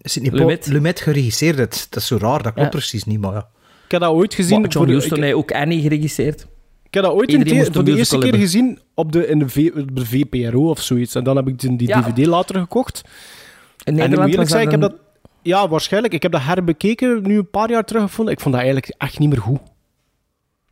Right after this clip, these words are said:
Speaker 2: Ah,
Speaker 3: Ik vond
Speaker 2: ik
Speaker 3: dat
Speaker 2: heb
Speaker 3: echt
Speaker 2: dat
Speaker 3: niet zo goed meer.
Speaker 2: herbekeken en ik vond dat wel goed, maar ook door nostalgische
Speaker 1: Dat is hetzelfde
Speaker 2: redenen.
Speaker 1: verhaal gewoon, in een ander jasje?
Speaker 2: Dat is gewoon krak hetzelfde
Speaker 3: Ja,
Speaker 2: verhaal
Speaker 3: maar
Speaker 2: in
Speaker 3: in
Speaker 2: een,
Speaker 3: een, in
Speaker 2: in een
Speaker 3: een, in
Speaker 2: modern
Speaker 3: een moderner jasje, hè.
Speaker 1: Ja, ja, ja.
Speaker 2: Ja.
Speaker 3: Ik moet wel
Speaker 2: Ja.
Speaker 3: zeggen dat ik Michael Jackson daarin wel niet slecht vond als Scarecrow. Ik vond dat hij
Speaker 2: Ja,
Speaker 3: dat niet
Speaker 2: en
Speaker 3: slecht
Speaker 2: Richard
Speaker 3: deed.
Speaker 2: Pryor als Wizard.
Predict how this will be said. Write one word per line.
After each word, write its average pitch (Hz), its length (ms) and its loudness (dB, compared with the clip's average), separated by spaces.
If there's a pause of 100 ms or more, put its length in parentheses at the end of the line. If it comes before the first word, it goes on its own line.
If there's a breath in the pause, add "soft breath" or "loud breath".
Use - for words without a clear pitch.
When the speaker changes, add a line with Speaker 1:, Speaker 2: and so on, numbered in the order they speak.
(160)
Speaker 2:
Ah, 131 180 -2
Speaker 3:
Ik 123 60 0
vond - 20 -2
Speaker 2:
ik 151 60 0
Speaker 3:
dat 147 80 2
Speaker 2:
heb 160 80 -2
Speaker 3:
echt 160 100 0
Speaker 2:
dat 151 60 0
Speaker 3:
niet 151 120 2
zo 214 100 0
goed 196 200 2
meer. 147 260 0
Speaker 2:
herbekeken 180 680 -2
en - 60 -2
ik 175 100 -2
vond 170 180 -2
dat 156 220 0
wel 156 240 0
goed, 175 180 2
maar 160 100 2
ook 156 220 -4
door 151 120 0
nostalgische 151 500 -2
Speaker 1:
Dat 139 120 0
is 151 80 0
hetzelfde - 240 2
Speaker 2:
redenen. 151 240 2
Speaker 1:
verhaal 190 220 0
gewoon, 220 420 0 (200)
in 156 120 -2
een 156 80 0
ander 160 240 0
jasje? 208 300 -4
Speaker 2:
Dat 175 100 -2
is - 60 -4
gewoon 254 260 0 (120)
krak 214 200 -2
hetzelfde 151 380 0
Speaker 3:
Ja, 143 80 4
Speaker 2:
verhaal 135 260 2
Speaker 3:
maar 147 140 0
Speaker 2:
in 151 80 4
Speaker 3:
in 147 60 4
Speaker 2:
een, 147 140 2
Speaker 3:
een, 147 100 6
in - 0 -
Speaker 2:
in 143 120 4
een 143 120 4
Speaker 3:
een, 131 180 2
in 120 60 2
Speaker 2:
modern 120 200 -2
Speaker 3:
een - 80 -8
moderner 131 440 0
jasje, 127 300 -2
hè. 131 60 -4
Speaker 1:
Ja, 165 100 -4
ja, 98 360 0
ja. 80 60 0
Speaker 2:
Ja. - 160 0
Speaker 3:
Ik 165 100 -2
moet 190 140 2
wel 185 120 4
Speaker 2:
Ja. 226 80 4
Speaker 3:
zeggen 233 240 0
dat 208 140 -2
ik 190 120 -4
Michael 156 300 -2
Jackson 170 360 -4
daarin 135 240 0
wel 131 160 0
niet 131 120 -2
slecht - 320 -8
vond 120 200 -6
als 127 140 -6
Scarecrow. 131 520 -4
Ik - 520 -12
vond 135 140 -2
dat 139 140 -4
hij 139 80 -2
Speaker 2:
Ja, 127 60 6
Speaker 3:
dat 135 100 4
niet - 80 2
Speaker 2:
en 120 60 0
Speaker 3:
slecht - 160 0
Speaker 2:
Richard 127 180 -4
Speaker 3:
deed. 139 100 0
Speaker 2:
Pryor 165 280 0
als 127 220 -4
Wizard. 123 540 -4